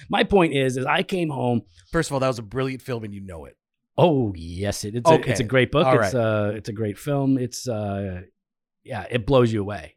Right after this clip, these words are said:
Speaker 2: Yeah.
Speaker 1: The de-, oh my goodness. All right, we can talk about it hours about that.
Speaker 2: Yeah.
Speaker 1: That's not the podcast. Here's the thing. Uh, I come home the other day. So Jen's already, like, toes have been broken. They're all taped up. So then I come home last night and she's got this. <laughs> She's got this.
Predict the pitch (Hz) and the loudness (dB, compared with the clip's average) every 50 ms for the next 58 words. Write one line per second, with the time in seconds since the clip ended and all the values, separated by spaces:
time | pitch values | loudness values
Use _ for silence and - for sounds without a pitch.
0 | - 95 110 107 87 82 156 147 127 120 151 151 151 151 - 117 104 90 90 90 | -16 -8 -6 -6 -4 0 0 0 0 0 -2 -2 -2 -2 -2 -4 -4 -4 -10 -16
1 | 87 82 - 80 87 - - 135 123 139 160 165 - 160 131 127 120 110 139 - | -16 -16 -18 -20 -20 -12 -10 -8 -4 -2 -2 0 0 0 0 2 -2 -2 -4 -10
2 | _ - 127 - _ _ 135 127 123 120 117 110 110 104 98 104 - - - _ | _ -20 -20 -20 _ _ -4 -2 -2 -2 -2 -4 -6 -8 -8 -10 -14 -16 -18 _
3 | 127 - 160 - 202 185 165 139 160 139 117 107 95 - - - - _ 208 226 | -2 -2 2 2 2 2 4 4 4 4 4 0 -8 -12 -20 -20 -2 _ 4 4
4 | 180 175 139 196 139 101 - _ _ - - - _ - 139 131 - - 123 - | 4 4 2 0 -2 -2 -4 _ _ -20 -20 -20 _ -2 0 0 2 0 -2 0
5 | - 160 165 165 156 147 135 127 127 139 143 139 131 110 120 165 151 - 208 226 | 0 0 2 4 4 2 2 -2 -4 -2 -2 -2 -2 -2 -2 -4 -2 0 0 2
6 | 202 202 180 165 151 - 147 120 - 123 113 104 - _ _ 127 117 98 - _ | 2 2 2 0 0 -4 -6 -6 -6 -10 -10 -10 -14 _ _ -18 -16 -18 -18 _
7 | _ _ _ _ - - 139 127 120 - 113 110 101 - - 117 110 104 - 117 | _ _ _ _ -8 -4 -2 -2 -2 -2 -4 -6 -6 -4 -2 -2 -2 -2 -4 -6
8 | 110 104 104 - - 117 107 87 - 107 101 - - - - 151 147 139 170 202 | -6 -6 -6 -6 -4 -6 -4 -6 -8 -10 -10 -12 -16 -10 -6 -4 0 0 2 2
9 | 190 190 165 160 151 139 135 131 117 110 143 143 151 147 135 - - 123 104 - | 2 4 4 6 6 6 4 0 -4 -4 -6 -6 -6 -8 -8 -6 -6 -6 -6 -6
10 | 135 131 - - 123 101 - - - - - - - - - - - - - - | -8 -10 -4 -4 -4 -2 0 0 0 0 -2 -6 -8 -10 -12 -12 -12 -12 -10 -10
11 | 453 427 - - - 320 339 370 - 415 392 - - 190 202 359 - - 190 254 | -12 -12 -10 -8 -6 -6 -6 2 4 4 4 4 2 2 0 0 2 2 -2 -2
12 | - - | -4 -8